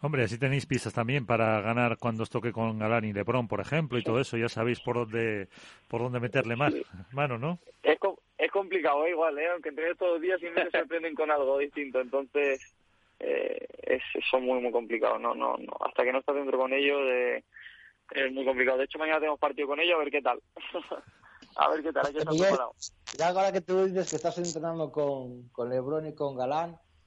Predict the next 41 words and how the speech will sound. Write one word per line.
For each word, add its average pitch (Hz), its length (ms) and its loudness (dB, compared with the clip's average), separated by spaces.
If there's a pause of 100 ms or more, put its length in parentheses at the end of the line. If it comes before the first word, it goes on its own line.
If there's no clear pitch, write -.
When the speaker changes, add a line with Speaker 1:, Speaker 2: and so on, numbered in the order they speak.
(120)
Speaker 3:
eh, 127 600 0
yo 143 160 -2
me 180 80 2
imagino 180 680 0
a, 131 360 -8
a - 20 -2
Mickey 151 300 -2
Yanguas 170 360 2
con 135 220 -2
todo 170 240 2
lo 175 60 -6
que 165 120 -8
quiere 165 200 2
aprender, 151 580 0 (460)
y 139 160 -4 (180)
es, 143 140 0
me 156 100 2
estoy, 151 200 0
me 151 60 2
estoy 185 200 2
imaginando, 175 720 0
¿eh? 196 100 -4 (320)
Con 147 220 0
la 147 80 0
ra-, 147 220 -4
con 151 120 0
la 147 140 4
pala 196 300 -2
en 190 60 -6
la 180 120 0
derecha 185 580 0 (140)
y 143 100 -6
con 147 220 2
una 185 160 2
libreta 175 360 2
y 170 100 -2
un 165 80 -4
bolígrafo 165 460 0
en 151 40 -4
la 135 80 0
izquierda, 127 560 0